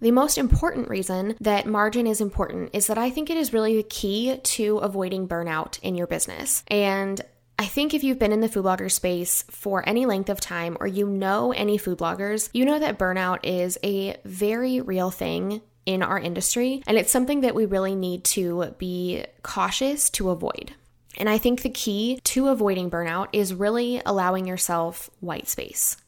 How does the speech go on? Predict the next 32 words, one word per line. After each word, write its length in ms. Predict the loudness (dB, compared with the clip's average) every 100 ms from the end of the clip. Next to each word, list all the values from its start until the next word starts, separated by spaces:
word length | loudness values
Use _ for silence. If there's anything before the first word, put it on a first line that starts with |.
| _ _ -8
So 120 | 0 2
I 20 |
talked 240 | 2 -2
about 200 | -2 0
this 180 | 2 2
on 160 | 2 0
my 80 |
Instagram 500 | 0 0 0 0 0
stories 500 | 0 0 2 0 0 2
during 260 | 4 6
that 180 | 4 2
week 240 | 0 0
that 140 | 2 2
I 60 |
needed 280 | 2 0 0
to 420 | 2 2 2 0 2
be 180 | 4
out 120 | 4 4
of 120 | 0
town. 420 | -2 -2 -4 -6 -12 -12 2
And 120 | 6
there 100 | 6
have 140 | 6
been 200 | 6 8
many 260 | 8 6 4
points 420 | 4 4 0 0
in 120 | 2
my 140 | 2 2
business, 540 | 0 0 0 -2 -2
and 100 | 2
probably 720 | 4 4 4 4 2 2 -2 -6 -4
most 640 | 2 6 8 8 6 0